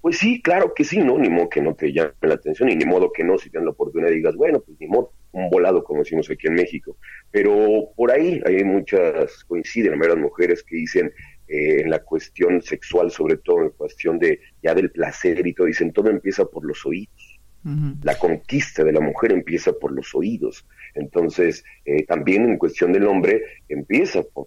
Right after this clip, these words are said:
Speaker 1: por los oídos, empieza por esa plática, empieza, eh, por, sí hay una cuestión visual, pero el momento de que escuchas a alguien que te llama tantísimo la atención y que aparte de todo tenga una cuestión sensorial en la cuestión de la voz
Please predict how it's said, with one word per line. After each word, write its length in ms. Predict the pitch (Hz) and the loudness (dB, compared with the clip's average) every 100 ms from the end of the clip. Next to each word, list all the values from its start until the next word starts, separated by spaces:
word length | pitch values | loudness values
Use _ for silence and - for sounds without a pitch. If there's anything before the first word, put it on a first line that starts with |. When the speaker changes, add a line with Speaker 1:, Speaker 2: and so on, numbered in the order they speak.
| _ | _
Speaker 1:
por 120 | - 78 | -14 -8
los 280 | 76 - | -8 -6
oídos, 480 | 71 98 110 67 - | -4 -2 -2 -2 -6
empieza 400 | 69 85 78 110 | -8 -6 -2 -2
por 260 | - 82 82 | 0 0 0
esa 220 | 92 95 | 0 -4
plática, 500 | - - - - 71 | -2 -4 -6 -14 -10
empieza, 500 | 67 82 82 92 87 - - - 73 | -8 -6 0 2 0 -4 -20 -14 -4
eh, 320 | 73 76 - | 0 0 -2
por, 440 | 78 78 73 82 - _ _ - | -2 0 2 0 -4 _ _ -18
sí 240 | - - | -4 0
hay 180 | 143 95 | 2 2
una 140 | 82 - | 0 -2
cuestión 400 | - - 80 80 | -4 -6 -4 -2
visual, 300 | - 98 - | 0 0 2
pero 160 | 90 | 0
el 80 | 82 | 2
momento 300 | 82 104 170 | 2 2 2
de 160 | 127 - | 0 0
que 100 | 82 | -8
escuchas 480 | - 95 - 76 78 | -6 -10 -8 -4 0
a 60 | |
alguien 280 | 82 80 82 - _ - | 0 -2 -6 -8 _ -20
que 80 | - | -18
te 120 | 76 | -2
llama 260 | 92 98 | 2 2
tantísimo 760 | 90 - 82 - - - 101 90 | -2 -6 -8 -8 -10 -2 2 2
la 80 | 78 | 0
atención 520 | 78 71 - 85 85 - - - | -2 -4 0 0 0 -6 -20 -20
y 80 | - | -8
que 140 | - | -4
aparte 480 | - - 151 196 131 | -2 0 0 0 0
de 100 | 90 | 0
todo 380 | - 76 69 - | 0 -2 -2 -2
tenga 300 | 98 107 104 | 0 2 4
una 420 | 98 101 95 80 - - - - - | 4 4 2 0 -4 -18 -20 -20 -20
cuestión 280 | - 95 90 | -2 -2 0
sensorial 720 | 90 85 78 82 82 78 - | 0 0 0 2 2 2 -2
en 180 | 80 71 | -4 -4
la 100 | 71 | -6
cuestión 420 | 71 - - 82 | -8 -10 -4 0
de 80 | 78 | 2
la 120 | 76 | 0
voz 440 | 67 139 - - | 2 0 -2 -8